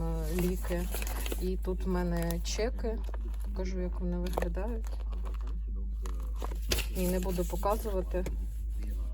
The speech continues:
тому що там адреса і особисті якісь дані. Таке. А, мені треба зайти і все це знайти.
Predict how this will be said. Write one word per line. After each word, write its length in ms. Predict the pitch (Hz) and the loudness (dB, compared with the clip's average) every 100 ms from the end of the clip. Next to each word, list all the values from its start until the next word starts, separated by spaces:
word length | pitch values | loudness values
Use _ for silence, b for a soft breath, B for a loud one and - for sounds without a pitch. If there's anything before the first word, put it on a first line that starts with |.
| - - B B B B - | -2 -2 B B B B -2
тому 240 | 180 180 | 0 0
що 380 | 180 - 175 175 170 | -2 0 2 2 2
там 200 | 170 170 | 2 2
адреса 460 | 156 151 156 - 156 - - 156 | 0 -2 -2 -2 0 0 0 0
і 40 | 160 160 | 0 0
особисті 480 | 170 170 - - | 0 0 0 0
якісь 280 | 160 - 165 | -2 -2 -2
дані. 380 | 170 185 180 170 - B B B B - - | -2 0 0 0 -2 B B B B -2 -2
Таке. 220 | - 160 156 B 165 165 B B - | 0 0 0 B -2 -2 B B 0
А, 460 | 190 185 185 180 175 170 - - - - 185 | 4 4 6 4 2 2 0 0 0 0 2
мені 420 | 185 208 214 220 | 2 2 2 2
треба 440 | 208 196 185 185 | 2 2 4 4
зайти 600 | 180 180 180 190 190 190 185 B B B - - | 4 2 0 0 2 2 0 B B B -2 -2
і 60 | 185 | -2
все 260 | - - 185 | -2 0 0
це 200 | - 180 | 0 0
знайти. 540 | 185 180 - 202 247 | 2 0 0 0 0